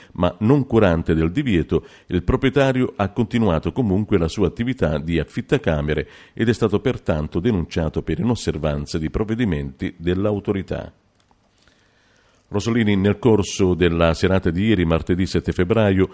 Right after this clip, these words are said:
i carabinieri della locale stazione hanno tratto in arresto, in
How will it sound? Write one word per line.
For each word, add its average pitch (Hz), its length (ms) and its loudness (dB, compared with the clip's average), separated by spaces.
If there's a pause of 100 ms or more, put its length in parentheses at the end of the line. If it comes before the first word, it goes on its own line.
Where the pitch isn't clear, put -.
(220)
i 95 140 2
carabinieri 117 580 2
della 90 240 2
locale 90 340 2
stazione 107 640 0
hanno 95 220 0
tratto 117 320 0
in 85 100 0
arresto, 85 580 0
in 87 240 -2